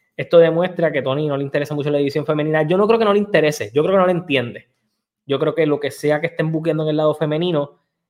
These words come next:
ellos están buscando grandes figuras. Eh, que llegue Mercedes Moné, que llegue esta, que llegue la otra. Eh,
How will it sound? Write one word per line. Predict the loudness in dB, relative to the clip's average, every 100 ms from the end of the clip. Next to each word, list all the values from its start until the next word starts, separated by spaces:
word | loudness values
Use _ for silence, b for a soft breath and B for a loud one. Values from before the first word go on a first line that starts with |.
| _
ellos | -8 -4 -4 -6
están | -4 -4 -2
buscando | -6 -2 -2 0 2 2 0 -2
grandes | -2 0 -2 -6
figuras. | -4 -2 0 0 -2 -8 -16 -10
Eh, | -4 -2 0 -2 -4 -2
que | 0
llegue | 4 4
Mercedes | 4 4 2 4
Moné, | 2 2 2 2 0 -2 b b -4
que |
llegue | 0 2 4 4
esta, | 2 0
que | 0
llegue | 2
la | 2
otra. | 4 2 0 -2 -4 -20 _ _ _
Eh, | -2 2 2 2 0 -4